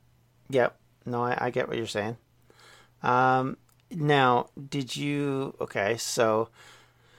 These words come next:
uh, I know from, from reading the book,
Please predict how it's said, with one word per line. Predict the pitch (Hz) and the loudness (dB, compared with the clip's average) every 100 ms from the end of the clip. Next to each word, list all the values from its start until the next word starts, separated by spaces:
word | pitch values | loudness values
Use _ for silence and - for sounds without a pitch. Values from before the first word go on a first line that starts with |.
| _ _ _ _ _ - | _ _ _ _ _ -4
uh, | 131 131 127 131 - _ _ _ _ _ _ _ _ _ - - | 2 4 6 4 2 _ _ _ _ _ _ _ _ _ -20 0
I | 156 | 2
know | 170 190 | 6 4
from, | - 175 151 - | 4 0 -2 -4
from | - 147 | -8 -4
reading | 143 143 139 | -2 0 -2
the | 120 | 0
book, | 131 - | 0 0